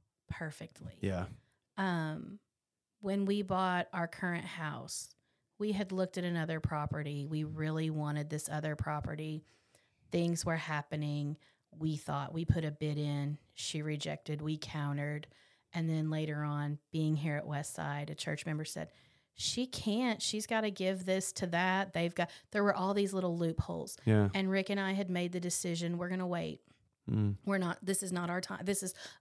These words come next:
Speaker 1: us trying to push a timeline.
Speaker 2: Sure.
Speaker 1: Um, we're gonna give it a year. And then through people, we were within the week under contract in our current home.
Speaker 2: Wow.
Speaker 1: Um, and everything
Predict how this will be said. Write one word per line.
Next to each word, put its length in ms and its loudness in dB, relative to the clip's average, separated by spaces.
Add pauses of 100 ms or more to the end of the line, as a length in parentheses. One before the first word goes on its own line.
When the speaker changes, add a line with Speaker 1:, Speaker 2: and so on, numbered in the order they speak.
Speaker 1:
us 160 8
trying 300 2
to 60 0
push 260 6
a 60 0
timeline. 520 -2
Speaker 2:
Sure. 480 6 (180)
Speaker 1:
Um, 380 4
we're 120 0
gonna 180 2
give 180 0
it 80 2
a 60 2
year. 560 -2 (1000)
And 300 4
then 320 2
through 320 0
people, 800 -2 (480)
we 220 2
were 260 0
within 400 0
the 100 2
week 440 0
under 240 0
contract 580 -4
in 80 0
our 100 0
current 360 -4
home. 440 -4
Speaker 2:
Wow. 300 6 (260)
Speaker 1:
Um, 320 4
and 200 2
everything 840 0